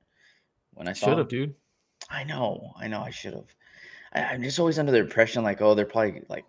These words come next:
Speaker 1: get bugged all the time, and, you know, people are, you know,
Speaker 2: Yeah.
Speaker 1: asking for autographs and pictures all the time. But then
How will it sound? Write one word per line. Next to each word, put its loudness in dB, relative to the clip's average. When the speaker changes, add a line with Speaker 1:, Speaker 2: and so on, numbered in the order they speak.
Speaker 1:
get -6
bugged 0
all -2
the -4
time, 0
and, -2
you -2
know, 2
people -2
are, 0
you -6
know, 2
Speaker 2:
Yeah. 4
Speaker 1:
asking -2
for 6
autographs 6
and -16
pictures 0
all 8
the -2
time. 2
But -4
then 8